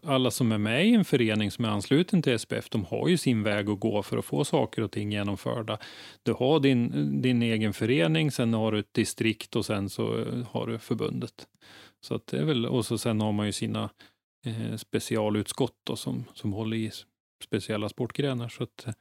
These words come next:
där, där finns det ju en, en, eh, ja, en väg som, som man ska använda. Ehm,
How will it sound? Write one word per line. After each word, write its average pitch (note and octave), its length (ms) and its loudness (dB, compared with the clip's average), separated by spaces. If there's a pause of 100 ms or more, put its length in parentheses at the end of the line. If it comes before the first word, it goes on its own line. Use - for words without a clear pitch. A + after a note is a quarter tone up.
(640)
där, A#2+ 260 0
där B2+ 160 2
finns B2+ 340 0
det A#2+ 100 -2
ju A2 100 2
en, A2+ 340 -4 (400)
en, A2 280 -4
eh, G2+ 260 -6 (1500)
ja, C#3 220 0
en B2 160 0
väg A#2 240 2
som, A2 320 -2
som A2+ 140 -2
man G2+ 120 -2
ska A2 180 -4
använda. A#2+ 340 -4 (1300)
Ehm, C3 520 6